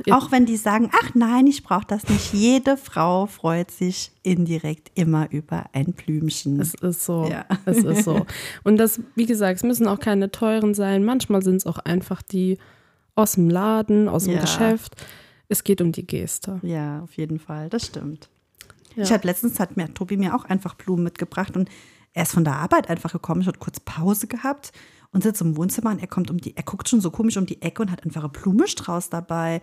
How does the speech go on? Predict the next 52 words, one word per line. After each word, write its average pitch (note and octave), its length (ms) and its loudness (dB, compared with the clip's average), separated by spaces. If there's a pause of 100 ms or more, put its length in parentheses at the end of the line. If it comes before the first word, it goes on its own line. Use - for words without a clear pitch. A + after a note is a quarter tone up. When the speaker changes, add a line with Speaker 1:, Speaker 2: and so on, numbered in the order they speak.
(300)
Speaker 2:
Und G3+ 120 2
ich - 120 -6
denk F3+ 260 -6
mir E3+ 60 -2
so, D#3+ 200 -6
"Hä?" F3 340 -6 (260)
Speaker 1:
Aber G3 260 2
wie G3+ 120 2
schön. D4 420 2
Speaker 2:
Ja, G#3 240 6 (160)
ich A#3 120 0
hab A3 80 0
doch G3 100 0
gar G3 140 2
nicht A3+ 120 0
damit G3 280 0
gerechnet. A3 720 0 (260)
Und G#3+ 100 2
ich - 60 -2
hatte A3+ 120 0
das G#3+ 80 -2
dir F#3+ 120 0
noch F#3 120 2
in F3 120 0
die E3+ 140 -2
Instagram-Story F#3+ 720 0
dann F3+ 120 -4
reingehauen, F#3 600 -2 (220)
dass - 160 -8
ich - 80 -4
total E3+ 460 -2
überrascht G3+ 500 -2
war, A3 180 0
aber F#3+ 200 -8
ich G3+ 100 -6
Speaker 1:
Ja. G#3 120 6
Speaker 2:
hab G3+ 140 6
einfach B3 220 0
Blumen G4 440 0
bekommen G#3 380 0
Speaker 1:
Ja. G#3 180 6
Speaker 2:
hab. - 140 -6
Und F#3+ 80 0
das A#3+ 220 -4
war G3+ 120 0
so G3+ 80 -6
aus G3+ 160 -6
dem A3 100 0
Nix A3+ 360 -6
raus. F#3 280 -8 (240)
Speaker 1:
Ja, A3+ 220 6
die, G#3+ 460 -2